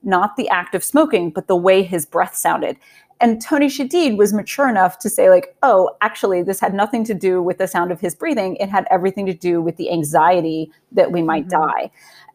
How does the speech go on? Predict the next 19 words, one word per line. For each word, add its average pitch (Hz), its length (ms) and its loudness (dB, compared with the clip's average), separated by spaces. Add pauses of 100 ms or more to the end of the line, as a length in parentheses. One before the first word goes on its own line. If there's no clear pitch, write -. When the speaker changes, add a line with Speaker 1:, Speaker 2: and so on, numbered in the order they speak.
Speaker 1:
And 226 140 6
Speaker 2:
Mm-hmm. 214 100 0
Speaker 1:
when 214 120 2
I 196 80 4
read 214 300 4
that 220 220 2
and 196 100 -4
it - 100 -10
clicked - 360 -6
in 226 180 0
with 190 180 -2
me, 170 440 -8 (680)
"Oh, 185 500 4 (220)
that 220 340 2
was 269 120 0
happening 208 440 -2
with 190 140 -2
us 185 200 0
too, 175 420 -2